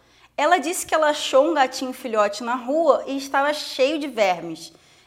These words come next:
Ela me perguntou se ele já nasceu com esse verme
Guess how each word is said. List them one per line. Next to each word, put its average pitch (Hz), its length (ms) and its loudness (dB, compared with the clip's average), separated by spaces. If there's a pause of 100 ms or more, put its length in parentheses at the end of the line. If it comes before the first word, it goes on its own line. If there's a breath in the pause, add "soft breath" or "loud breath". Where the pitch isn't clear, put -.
Ela 254 220 2
me 277 100 0
perguntou 269 540 -2
se 220 160 -4
ele 220 160 -4
já 220 220 0
nasceu 262 800 4
com 523 160 -4
esse 294 180 -8
verme 262 580 2